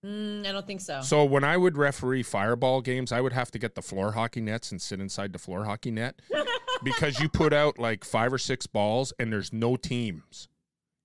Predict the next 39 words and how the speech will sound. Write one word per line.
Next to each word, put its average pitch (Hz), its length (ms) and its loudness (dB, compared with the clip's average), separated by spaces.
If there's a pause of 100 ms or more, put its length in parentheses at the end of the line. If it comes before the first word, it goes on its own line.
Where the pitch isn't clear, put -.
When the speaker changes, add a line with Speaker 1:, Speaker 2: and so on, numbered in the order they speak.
(260)
Speaker 1:
What? - 20 4
Speaker 2:
Everyone 147 460 6
is 120 280 2 (300)
for 131 260 4
themselves. 117 760 0 (1000)
And 123 200 -2
so 131 220 4
when 131 220 2
you 151 120 4
get 131 240 2
hit 156 260 0
by 135 180 4
the 120 100 0
dodgeball, 110 580 2
you 101 80 2
have 113 140 0
to 160 80 2
sit - 240 -4
down. 101 460 0 (420)
And 120 180 -2
then 131 220 2
the 117 120 2
only 147 160 2
way 139 120 4
you 131 140 0
can 127 100 -4
get 117 160 -2
back 113 240 -2
into 104 160 -4
the 92 80 -6
game 123 300 -2
is 98 320 -4
you 117 220 0
watch 120 500 2
the 107 80 -4
person 123 380 -2
who 95 200 -4
hit 156 180 -2
you. 92 340 -2